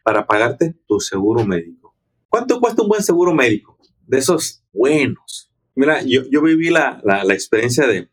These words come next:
de pagar un seguro barato y pagar un seguro de mayor cobertura. Te lo voy a resumir. Te atienden diferente. El barato, mira, en cinco minutos me atendían.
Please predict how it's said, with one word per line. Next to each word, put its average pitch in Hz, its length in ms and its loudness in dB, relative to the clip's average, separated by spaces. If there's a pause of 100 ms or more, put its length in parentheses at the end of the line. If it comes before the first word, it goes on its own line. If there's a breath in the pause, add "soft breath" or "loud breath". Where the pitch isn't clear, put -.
de - 100 -4
pagar 110 280 0
un 131 60 -2
seguro 123 320 0
barato 139 420 -2 (140)
y - 100 0
pagar 101 240 2
un 107 140 0
seguro 104 580 -2
de 104 80 0
mayor 92 320 0
cobertura. - 500 -4 (280)
Te 123 80 2
lo 131 60 4
voy 180 100 2
a - 20 -2
resumir. 87 540 -4
Te 117 80 0
atienden 123 420 0
diferente. 95 520 -4
El 110 120 0
barato, 135 380 0
mira, 143 280 0
en 110 100 2
cinco 135 260 0
minutos 123 320 0
me 117 80 0
atendían. 92 500 -4